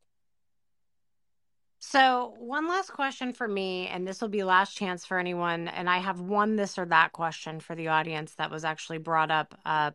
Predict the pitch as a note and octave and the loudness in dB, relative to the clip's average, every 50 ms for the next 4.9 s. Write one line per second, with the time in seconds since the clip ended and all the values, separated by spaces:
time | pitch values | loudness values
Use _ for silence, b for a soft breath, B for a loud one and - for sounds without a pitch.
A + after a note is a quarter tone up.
0 | _ - - F#3+ F3+ F3 E3 F3 E3 D#3+ D#3 D3+ - - D#3+ E3 D#3+ D#3 D#3+ D#3+ | _ -6 0 2 2 2 0 -4 -6 -8 -10 -10 -10 -10 -8 -6 -6 -4 -4 -6
1 | D#3+ E3 D#3+ E3 E3 D#3+ D3+ - - D#3+ - D3+ D3 D3 D3 - - D#3+ D#3+ E3 | -6 -4 -4 -2 0 -2 -2 0 -2 -2 2 2 2 2 2 -2 -4 -4 -4 0
2 | E3 D#3+ D#3+ D#3 D3 D3+ D#3 - - - D#3+ D#3 D#3 D3+ D3+ D3 D3 D3 D3 D3 | 2 4 4 4 4 0 -2 -6 -10 -10 -6 0 2 2 4 4 2 0 -2 -2
3 | D3 D3+ D3 D3+ D3 D3 C#3+ D3 - - D#3 D3+ D#3+ D3 D3+ D#3 D#3+ D3+ D3+ - | -2 0 0 0 0 -2 -2 -4 -6 -8 -8 -8 -6 -4 -4 -2 -2 -2 -2 -4
4 | - D#3 - D3+ D3+ D3+ - D3 C#3+ D3 - - - E3 D#3 D3 C#3 D3+ | -8 -10 -8 -6 -6 -6 -8 -10 -10 -10 -10 -8 -6 -4 -2 -2 -2 -4